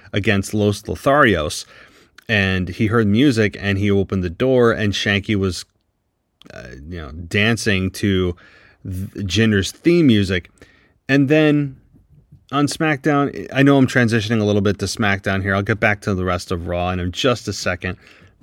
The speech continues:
But while I'm on this particular match with, uh, Shanky and Jinder versus Los Lotharios, uh, Los Lotharios is starting to creep me out,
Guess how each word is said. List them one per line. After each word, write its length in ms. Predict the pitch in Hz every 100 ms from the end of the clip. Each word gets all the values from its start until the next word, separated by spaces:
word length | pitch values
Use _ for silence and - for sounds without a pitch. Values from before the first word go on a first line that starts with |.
| -
But 140 | 123
while 340 | 113 107 123 123
I'm 140 | 120
on 300 | - 107 117
this 120 | 120 -
particular 600 | 107 - 113 113 101 95
match 520 | 87 82 - - - _ _ _ _ _ _ -
with, 460 | 104 110 107 - _ _ _ _ _ -
uh, 520 | 98 90 - 98 90
Shanky 680 | - - 104 107 120 117 113 _ _ _ _ -
and 480 | 101 104 107 107 - -
Jinder 540 | 92 90 107 113 123 104
versus 460 | 107 104 110 92
Los 260 | 101 101 -
Lotharios, 720 | 98 101 98 113 123 131 - _ _ _ _ _ _ _ _ _ _ _ 117
uh, 100 | 113 -
Los 320 | 127 156 226
Lotharios 480 | - 254 220 202 170
is 80 | 135
starting 240 | 160 110
to 0 |
creep 260 | - - 123
me 140 | 104
out, 240 | 92 80